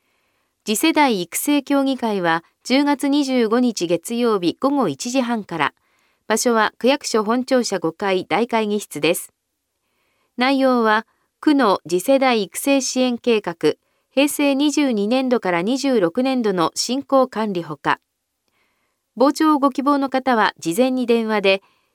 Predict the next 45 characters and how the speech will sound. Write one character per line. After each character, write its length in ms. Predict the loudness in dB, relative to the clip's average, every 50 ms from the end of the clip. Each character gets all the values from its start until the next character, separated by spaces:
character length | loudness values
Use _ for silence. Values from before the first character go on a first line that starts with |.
| _ _ _
本 240 | _ 0 0 0 0
庁 240 | 0 0 0 0 0
舎 120 | 0 -2
二 140 | -4 -4 -4
階 340 | -4 -2 0 0 0 -2 -2
子 120 | -4 0 2
ど 120 | 2 2
も 140 | 2 0 -2
家 140 | -4 -6 -4 -2
庭 180 | -2 -2 -2 0
科 180 | 0 -2 -2 -2 -4
企 80 | -6 -4
画 240 | -4 -4 -2 -2 -2
係 340 | -2 -2 -2 -2 0 0 2
へ 120 | 2 2
お 80 | 0 -2
申 180 | -2 -4 -6
し 40 | -6
込 100 | -6 -8
み 80 | -6 -6
く 80 | -4
だ 120 | -4 -4 -4
さ 180 | -2 -2 -2
い。 120 | -2 -2 -4 _ _ _ _ _ _
電 160 | 2 2 2
話 120 | 2 2 2
は 140 | 2 0 0 -2 -2
五 200 | 0 0 2 2
二 240 | 0 0 0 0
七 240 | -2 -2 -2 -2 -4
三 300 | -2 -2 -4 -2 -2 -2
の 180 | -2 -2 -2 -2 -2
四 280 | -2 0 0 0 -2
二 240 | -2 -2 -2 -2 -2
六 240 | -4 -4 -4 0 2
零 220 | 2 2 2 2
番 180 | 0 -2 -2 0
で 160 | -2 -2 -2
す。 220 | -2 -6 -14 _ _ _ _ _ _ _ _ _ _ _ _ _ _ _ _ _ _ _ _ _ _ _ _ _ _ _
環 240 | -2 -2 0 0 0
境 180 | 0 0 0 0
審 240 | 0 -2 -2 -2 -2
議 120 | -2 -2
会 240 | 0 0 0 2 2
は 200 | 0 0 -2